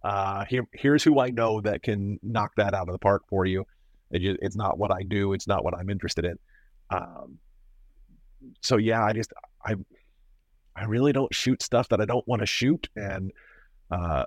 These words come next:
I'm, I'm a control freak. I, I like the, the studio. Like, I'm, I'm in control here. Like, I have all the lights, and I have my air conditioning, <laughs> and, you know, um, so I, I don't do a lot of outside the space to,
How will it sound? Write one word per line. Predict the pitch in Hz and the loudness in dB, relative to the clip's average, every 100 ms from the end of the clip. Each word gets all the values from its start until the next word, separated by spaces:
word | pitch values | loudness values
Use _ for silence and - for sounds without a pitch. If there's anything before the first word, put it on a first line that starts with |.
| _ | _
I'm, | 113 101 - | -6 -6 -4
I'm | 120 110 | -4 -4
a | |
control | - 98 120 123 | -4 0 2 2
freak. | - 90 - - | 2 -4 -4 -8
I, | 101 101 | -4 -4
I | 110 | -4
like | 104 107 107 - | -2 -2 -4 0
the, | 104 101 98 67 | 2 2 0 -4
the | 92 | -8
studio. | - 113 104 | -4 0 0
Like, | 90 - | 0 -2
I'm, | 113 117 - 104 | -2 -2 -4 0
I'm | 120 127 | 0 0
in | 117 | -4
control | 107 107 - 104 117 | -4 -4 -2 -2 -2
here. | 127 131 143 - | -4 -6 -6 -8
Like, | 90 | -6
I | 104 | 0
have | 110 | 0
all | 107 107 | 0 -2
the | 95 | -2
lights, | 95 104 - | -4 -6 -4
and | 104 | -4
I | 90 | -2
have | 101 95 95 _ - - _ | -4 -6 -8 _ -20 -20 _
my | 120 95 95 - | -2 0 0 0
air | 101 101 | 0 0
conditioning, | 107 101 - 104 107 107 | 2 0 0 0 0 -4
<laughs> | |
and, | 104 107 - - 196 - - _ 170 - 165 - | -4 -2 -2 -2 -6 -8 -20 _ -14 -10 -12 -4
you | 135 | 0
know, | 107 95 - - - - - | 0 -2 -12 -18 -18 -20 -4
um, | 107 98 90 90 - _ _ _ _ _ _ - - | 0 2 0 -4 -12 _ _ _ _ _ _ -20 -10
so | - 131 | 0 2
I, | 120 - | 2 -2
I | 110 | -2
don't | 131 - | -2 -2
do | - 123 | -2 0
a | |
lot | 110 117 | 2 2
of | - | 2
outside | 110 - 104 101 | -4 -2 -4 -2
the | |
space | - - 107 98 - - - _ - | -8 -2 -2 -2 -4 -10 -10 _ -2
to, | 98 95 92 | 0 2 -2